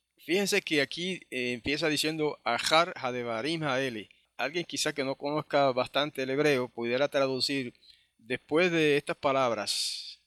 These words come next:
¿verdad? Porque devarim significa palabras, pero no, en el hebreo, este, esa palabra casi siempre que se usa, la mayor parte de las veces significa cosas, ¿ok? Asuntos, cosas, y también palabras. En este caso,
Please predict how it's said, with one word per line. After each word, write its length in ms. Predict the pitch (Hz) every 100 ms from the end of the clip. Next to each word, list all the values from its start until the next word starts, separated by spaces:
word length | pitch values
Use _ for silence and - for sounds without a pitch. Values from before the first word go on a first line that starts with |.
| _
¿verdad? 320 | 98 107 175 _ _ _ _ _ _ -
Porque 400 | 117 - 120 120
devarim 580 | 117 135 127 143 185 185 -
significa 500 | - 131 120 131 147
palabras, 640 | 131 135 127 98 90 - _ _
pero 260 | 120 113 110
no, 280 | 123 123 98
en 100 | 110
el 140 | 110
hebreo, 560 | 107 117 165 147 131 - _
este, 380 | 107 104 - 110
esa 160 | -
palabra 500 | - 139 139 135 131 - _ -
casi 240 | 123 147
siempre 360 | - 143 143 131
que 100 | 127
se 140 | 117
usa, 360 | 123 120 110 104
la 100 | 101
mayor 260 | 101 139
parte 280 | - 139 127
de 40 | 117
las 100 | 107
veces 340 | 117 110 -
significa 540 | 113 95 - 117 117
cosas, 680 | - 123 117 - - - - _ _ _ _
¿ok? 320 | 107 135 -
Asuntos, 720 | - - 151 135 95 - - -
cosas, 520 | 143 - - - - _
y 100 | 202
también 320 | 226 139 127
palabras. 580 | 139 175 160 101 85 - _ _ _
En 80 | 123
este 200 | - 170
caso, 400 | 170 165 165